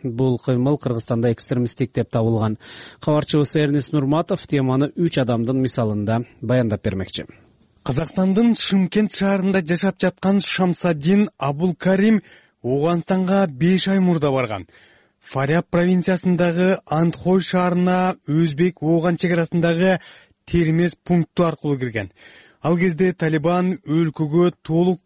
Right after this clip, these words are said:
Speaker 2: көзөмөл орното элек болчу. Мүмкүнчүлүгү барлар баш калка издеп чыгып кетип жатышкан. Шамсадин да өзүнүн эжеси жана анын үй бүлөсүн, жалпы отуз сегиз кишини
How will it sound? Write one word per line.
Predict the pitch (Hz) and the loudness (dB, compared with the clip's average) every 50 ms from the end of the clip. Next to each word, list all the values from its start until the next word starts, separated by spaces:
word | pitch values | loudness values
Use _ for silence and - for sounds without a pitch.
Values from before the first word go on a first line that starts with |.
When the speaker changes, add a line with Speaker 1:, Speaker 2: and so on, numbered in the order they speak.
| - | -2
Speaker 2:
көзөмөл | 151 156 151 160 156 170 170 175 - - | 0 0 2 2 2 2 2 0 -2 -2
орното | 151 151 156 160 170 165 - - 175 | 0 0 2 2 2 0 2 2 0
элек | 175 170 - - | 0 0 0 0
болчу. | 147 143 127 - - 120 104 - - - - - - - - - - _ - | -2 -2 -2 -2 -4 -8 -8 -10 -12 -20 -20 -20 -20 -20 -20 -20 -10 _ -2
Мүмкүнчүлүгү | 135 143 127 156 147 - - 160 165 156 175 170 | 0 0 2 0 -2 0 0 0 0 0 0 0
барлар | 160 180 180 170 175 185 185 175 156 | 0 0 0 0 0 0 0 0 -2
баш | 131 117 143 160 175 175 - | -2 -2 -2 0 -2 -2 -4
калка | - - 180 180 165 - - 180 | -4 -2 -2 -2 -2 0 0 0
издеп | 180 175 165 147 147 185 175 - | 0 0 -2 -2 -2 -2 -2 -2
чыгып | - - 160 147 147 - | -4 -4 -2 -2 -2 -2
кетип | - 135 127 - - - | -2 -4 -4 -4 -6 -6
жатышкан. | 131 117 - - - 113 104 95 - _ - - - - - - _ | -6 -6 -6 -6 -6 -6 -6 -8 -12 _ -20 -20 -20 -20 -20 -20 _
Шамсадин | - - - 151 160 160 151 - 165 160 143 160 190 185 175 | -14 -8 -2 0 0 0 2 0 0 -2 0 2 2 2 4
да | 180 185 185 185 190 151 | 2 2 2 2 0 0
өзүнүн | 117 151 151 160 170 170 147 165 185 180 170 | -2 -4 -2 0 0 0 0 0 0 0 2
эжеси | 151 156 156 151 175 160 - 175 | 0 0 0 0 -2 -2 -2 -4
жана | 160 160 165 165 170 170 - - | -4 -2 0 0 0 -2 -2 -4
анын | - 147 151 160 175 185 - - | -4 -2 0 2 0 0 -2 -4
үй | 151 156 165 170 | -4 -2 -2 -2
бүлөсүн, | 160 165 180 185 170 - - 143 123 101 90 87 90 90 | -2 0 2 0 0 0 -2 -6 -6 -6 -8 -12 -12 -8
жалпы | - 123 135 147 151 135 - 170 180 185 | -4 -2 0 0 0 0 0 2 2 2
отуз | 165 - - 151 160 160 156 - - | 2 0 -2 -2 -2 -2 -2 -6 -8
сегиз | - - 156 160 180 175 - | -4 -2 0 0 0 0 -2
кишини | - - - - 180 180 180 | -4 -6 -2 0 2 2 2